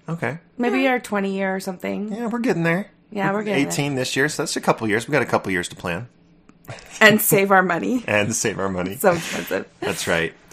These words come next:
Speaker 1: We thought this was an appropriate message for everyone to listen to for Valentine's Day. So thank you all for listening. We did want to mention as we sign off that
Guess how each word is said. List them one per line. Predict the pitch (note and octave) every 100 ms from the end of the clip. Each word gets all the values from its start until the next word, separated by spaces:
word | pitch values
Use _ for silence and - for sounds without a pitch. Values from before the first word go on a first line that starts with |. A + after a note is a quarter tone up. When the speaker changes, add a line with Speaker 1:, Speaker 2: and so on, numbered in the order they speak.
| - - -
Speaker 1:
We | C#3+
thought | D#3 C#3+
this | B2 -
was | A2
an | A2
appropriate | G#2+ - G#2+ G2 G2+ F#2 - - - - _ _
message | G#2+ G2+ - F#2 E2+
for | - F2+
everyone | E2+ F#2 F2+ F2 F2
to | -
listen | E2+ E2+ F2+ E2
to | - D#2+ D#2 D2+ D#2 - _ _ _ _ -
for | - A2
Valentine's | D#3+ A3+ F3+ F2 D#2 -
Day. | - F2+ E2+ - -
So | F#2 D#2+
thank | - - - D3 D#3
you | E2+
all | D#2 D#2 F2 - -
for | - A2 A2
listening. | E3 - - - F2+ _ - - - - _
We | G#2 A2+
did | A#2+ C#3+
want | A2+ A#2 A2+ - -
to | - G2 F#2 F2+ -
mention | G2+ A2 A2+ G2
as | F2+ E2
we | F2 E2+
sign | - G2 F#2
off | - E2+ F2+ - -
that | F#2 -